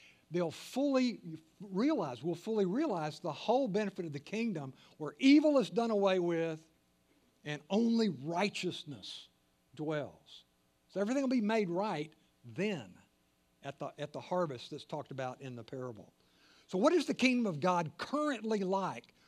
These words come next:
Well, number one, it's clear that the kingdom of God has been planted in that sense. The good seed has been planted, and the kingdom is growing. It's growing. The kingdom of God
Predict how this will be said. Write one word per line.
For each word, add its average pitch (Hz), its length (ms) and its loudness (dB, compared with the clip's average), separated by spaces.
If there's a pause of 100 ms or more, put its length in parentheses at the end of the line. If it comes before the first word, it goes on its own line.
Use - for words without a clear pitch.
(160)
Well, 156 100 -2
number 233 220 4
one, 220 480 4 (580)
it's 175 200 0
clear 226 600 4 (680)
that 185 200 2
the 185 80 -2
kingdom 220 640 0
of 156 120 -8
God 180 340 2
has 170 180 -4
been 139 380 -8
planted 175 800 -6
in 135 140 -10
that 120 180 -12
sense. - 420 -16
The 139 100 -8
good 180 360 0
seed 214 360 0
has 180 100 -2
been 143 180 -8
planted, 139 580 -8 (360)
and 214 120 2
the 262 60 0
kingdom 214 460 2
is 254 100 0
growing. 262 640 6 (800)
It's 254 200 2
growing. 226 760 2
The 147 80 -4
kingdom 269 400 0
of 254 140 0
God 196 420 2